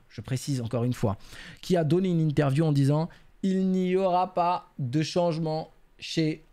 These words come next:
Astralis. » Voilà, c'est tout simplement, euh, ça l'information. Moi, j'aime Astralis. J'adore Astralis. Ils jouent bien. Je trouve qu'ils sont assez réguliers. C'est plus, selon moi, avec l'équipe qu'ils ont,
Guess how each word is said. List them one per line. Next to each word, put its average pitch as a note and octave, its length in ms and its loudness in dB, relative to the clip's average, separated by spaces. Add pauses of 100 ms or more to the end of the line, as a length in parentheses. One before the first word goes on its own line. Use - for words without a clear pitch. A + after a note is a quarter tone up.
(100)
Astralis. » C#3 560 -4 (100)
Voilà, G2+ 200 -12 (100)
c'est A#2 100 -12
tout A#2+ 120 -14
simplement, A2+ 540 -6
euh, A2 120 2
ça A2 160 2
l'information. G#2+ 560 0 (300)
Moi, G#3+ 140 -2
j'aime F#3 180 -2
Astralis. A2 420 -10 (840)
J'adore B2+ 340 2
Astralis. - 460 -2 (260)
Ils B2+ 60 -2
jouent A#2 120 0
bien. A2 320 2 (500)
Je - 60 -20
trouve - 140 -6
qu'ils - 140 -10
sont - 260 -6
assez A#2+ 260 0
réguliers. A#2 540 2 (320)
C'est - 240 -4
plus, F3+ 560 -2 (100)
selon C#3 360 -4
moi, C#3 360 -2 (120)
avec B2 240 0
l'équipe C3 300 2
qu'ils C3 220 2
ont, C3 140 0